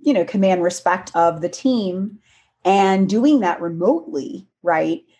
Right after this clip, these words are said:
That gave me an appreciation for, hey, I'm actually in the minority here. And if I want to gain the respect of my colleagues,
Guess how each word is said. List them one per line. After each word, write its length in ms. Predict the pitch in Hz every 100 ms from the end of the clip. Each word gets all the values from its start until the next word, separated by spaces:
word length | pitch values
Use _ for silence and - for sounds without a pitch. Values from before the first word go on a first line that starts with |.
| _
That 160 | - 180
gave 180 | 180 175
me 220 | 175 165
an 180 | 160 -
appreciation 880 | - - 269 - 190 185 196 180 175
for, 300 | 175 165 170
hey, 380 | 320 330 180 -
I'm 360 | 185 196 196 -
actually 720 | 175 190 - 180 175 175 190 _ _ _ _ -
in 240 | 226 247
the 40 | 233
minority 520 | 190 185 175 160 160
here. 500 | 165 160 180 277 -
And 240 | 180 175
if 140 | 170 170
I 80 | 170
want 280 | 175 175
to 160 | 165 160 - _ _ _ -
gain 240 | 180 180
the 80 | 170
respect 460 | 170 - 175 170
of 100 | -
my 120 | 175 156
colleagues, 720 | - 160 160 196 233 -